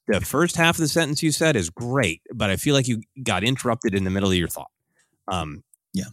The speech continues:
Speaker 1: so I don't think they're, uh, arbitrary or haphazard, but that's the emotional response I've had to some of the endings. And some of it is a hunger for, like, "This is really great. I wanna see more." But sometimes they've been structured on a plot level to be like,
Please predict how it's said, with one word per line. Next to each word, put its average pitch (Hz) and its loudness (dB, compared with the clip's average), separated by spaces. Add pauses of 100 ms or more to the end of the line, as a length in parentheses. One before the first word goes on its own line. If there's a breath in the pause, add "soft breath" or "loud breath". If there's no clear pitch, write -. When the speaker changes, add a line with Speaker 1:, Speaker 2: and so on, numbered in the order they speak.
(120)
Speaker 1:
so 120 -2
I 104 0
don't 120 0
think 139 -4
they're, 117 2 (140)
uh, 92 -2 (100)
arbitrary 123 2
or 107 4
haphazard, 117 -2
but - -6
that's 90 -4
the 101 -4
emotional 87 -2
response 104 -2
I've 92 -6
had 123 -2
to 123 0
some 123 -2
of 127 -2
the 123 -2
endings. 160 -2 (360 soft breath)
And 104 -4
some 104 -4
of 104 -2
it 110 -2
is 104 0
a 95 -2
hunger 120 -2
for, 101 -2
like, 90 -2
"This 110 -4
is 95 -4
really 104 -2
great. 110 -4 (320)
I 95 -6
wanna 95 -2
see 95 -8
more." 92 -6
But 87 -4 (1040)
sometimes 98 -2
they've 98 2
been 95 0
structured 101 -4
on 92 -4
a 85 -8
plot - -4
level 87 0
to 90 -8
be 90 -2
like, 85 -4